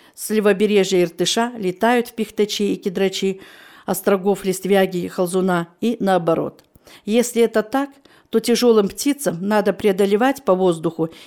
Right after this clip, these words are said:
не менее шестидесяти километров. Правда, по пути есть одна рощица и перелески,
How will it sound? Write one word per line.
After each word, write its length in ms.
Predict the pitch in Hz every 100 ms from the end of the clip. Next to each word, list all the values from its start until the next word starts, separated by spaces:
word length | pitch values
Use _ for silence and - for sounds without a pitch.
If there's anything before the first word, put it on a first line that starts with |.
| -
не 120 | 196
менее 520 | 208 247 254 175 160 160
шестидесяти 640 | 175 170 220 202 - 196
километров. 640 | 185 185 180 160 156 - - _ - - _
Правда, 320 | 208 226 202
по 140 | 214 214
пути 420 | 226 220 294 294
есть 320 | 202 208 208
одна 260 | 185 220 226
рощица 680 | 196 175 - 147 - 160 - _
и 60 | 208
перелески, 800 | 233 220 202 190 165 - -